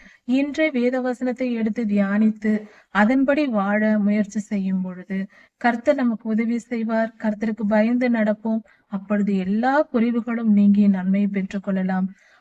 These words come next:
ஆசீர்வாதத்தை கர்த்தரிடத்திலிருந்து பெற்றுக்கொள்ள வேண்டும் என்றால், கர்த்தருக்கு பயந்து நடப்பதே ஒரே வழி. கர்த்தருக்கு பயப்படுதலை எப்படி கற்றுக்கொள்வது? வேத வசனத்தை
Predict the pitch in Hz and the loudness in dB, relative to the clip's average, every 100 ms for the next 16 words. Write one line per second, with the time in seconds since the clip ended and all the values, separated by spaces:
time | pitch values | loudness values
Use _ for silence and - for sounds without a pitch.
0 | - 240 302 330 359 349 294 240 220 208 | -2 2 2 2 -4 0 2 2 2 0
1 | 214 214 208 220 208 254 247 247 240 247 | 0 0 -2 -2 -2 -2 -2 -2 -2 -4
2 | 254 247 220 196 240 220 220 220 208 202 | -2 -2 -2 -4 -4 -4 -2 0 0 0
3 | 208 208 196 190 185 190 - - _ - | 2 2 0 0 -2 -4 -12 -20 _ -2
4 | 214 208 208 294 294 262 190 196 214 262 | 2 2 2 0 0 -4 -2 0 0 0
5 | 277 220 190 185 202 190 185 202 - _ | 0 -2 -2 -6 -4 -2 0 -2 -8 _
6 | - 185 180 190 185 180 170 - _ _ | -18 -14 -10 -10 -10 -14 -20 -20 _ _
7 | _ 254 247 - 311 311 294 285 277 285 | _ -2 0 2 2 2 2 2 0 -4
8 | 277 277 262 254 294 302 269 240 294 - | -2 -2 0 -2 -2 -2 -2 -2 -6 -4
9 | 269 269 269 294 302 _ _ 226 240 262 | -2 -2 -2 -2 -4 _ _ -2 -2 -2
10 | 254 208 - 196 190 | -2 -4 -2 -4 -2